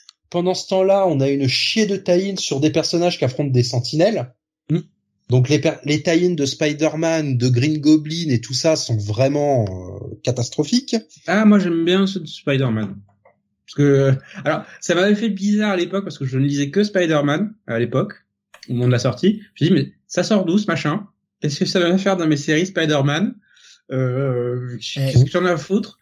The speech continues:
Speaker 1: Bah, surtout que
Speaker 2: Et
Speaker 1: t'es en plein Clone Saga, donc, euh,
Speaker 2: c'est
Speaker 1: bon,
Speaker 2: ça,
Speaker 1: c'est
Speaker 2: oui, donc ça rajoute en fait une couche de longueur. D'ailleurs, euh, pour ceux, pour ceux qui veulent se renvoyer sur notre spécial, euh, Clone Saga, ça avait retardé encore une fois de six mois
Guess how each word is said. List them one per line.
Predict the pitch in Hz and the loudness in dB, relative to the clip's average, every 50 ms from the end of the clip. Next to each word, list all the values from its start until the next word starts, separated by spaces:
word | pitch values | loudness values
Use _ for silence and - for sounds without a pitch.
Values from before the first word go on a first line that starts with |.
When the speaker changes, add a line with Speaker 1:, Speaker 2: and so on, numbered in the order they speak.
| _ - - _ _ | _ -20 -20 _ _
Speaker 1:
Bah, | 131 | -2
surtout | 123 - 196 160 | 0 0 0 0
que | 160 | 2
Speaker 2:
Et | |
Speaker 1:
t'es | 170 135 | 2 2
en | 139 - | 0 -2
plein | _ - 208 214 | _ -2 -2 -2
Clone | 214 - 202 185 180 | 0 0 -2 0 0
Saga, | - - 202 185 175 202 214 233 170 | -2 -4 -4 -2 0 -2 -2 -2 -4
donc, | 135 127 131 127 127 - | -4 -4 -4 -4 -4 -4
euh, | 143 127 | -4 -2
Speaker 2:
c'est | - - 226 | 0 0 0
Speaker 1:
bon, | - | 0
Speaker 2:
ça, | - 262 262 269 | 0 0 0 0
Speaker 1:
c'est | 254 | 2
Speaker 2:
oui, | 226 214 | 2 0
donc | 180 170 160 | 0 -2 -2
ça | - 175 | -2 -2
rajoute | 156 170 170 175 180 220 220 220 | 0 0 -2 0 0 -2 -2 -2
en | 185 | -4
fait | 156 196 190 | -4 -4 -6
une | 190 165 160 165 | -6 -8 -10 -12
couche | 156 - - 202 208 214 214 - - | -12 -2 2 4 4 4 2 0 -4
de | 170 151 147 139 | -4 -2 0 0
longueur. | 143 143 151 160 175 175 165 170 175 185 196 185 | 2 4 4 2 2 0 0 2 2 4 2 2
D'ailleurs, | 147 147 156 160 156 - - - - - - - - | 2 0 -2 -2 -4 -10 -18 -16 -6 -6 -6 -2 -2
euh, | 117 117 117 120 | -2 -4 -4 -6
pour | 147 139 - | -8 -6 -6
ceux, | - - | -6 -6
pour | 147 135 151 139 | -6 -6 -6 -2
ceux | 139 196 | -2 -2
qui | 190 185 156 160 | -2 -2 -6 -6
veulent | 147 139 147 165 165 | -2 0 0 0 -2
se | 160 - 156 | 0 0 0
renvoyer | 131 120 135 143 143 147 156 156 160 165 160 | 2 2 2 0 2 2 2 2 2 0 -2
sur | - 151 | -2 0
notre | 131 131 135 135 - - | 2 2 2 0 0 -4
spécial, | 123 - - 147 139 139 - 160 160 160 156 143 | -6 -4 -2 -2 -2 0 0 0 2 2 2 2
euh, | 127 120 117 117 | 2 2 2 2
Clone | 107 - 143 143 | 2 2 2 2
Saga, | 139 143 165 156 156 156 156 160 156 156 - - - _ _ _ _ _ - - - - - - - | 2 2 2 2 4 2 2 2 -2 -4 -10 -20 -20 _ _ _ _ _ -20 -20 -20 -20 -20 -16 -10
ça | - - - - - 160 156 | -6 -4 -4 -2 0 0 0
avait | 151 156 160 | 2 2 0
retardé | 147 147 185 208 208 233 220 208 208 214 214 | 2 2 0 0 0 0 0 0 2 2 0
encore | 196 190 190 180 180 | 0 -2 -2 -2 -2
une | 185 180 | -2 -2
fois | - - 208 208 | -4 -4 -2 -2
de | 180 156 | 0 -2
six | - - - - - 202 196 | -4 -4 -6 -10 -6 -2 0
mois | 196 196 196 202 196 202 202 202 196 196 196 190 | 0 2 0 0 0 0 0 0 0 -2 -4 -6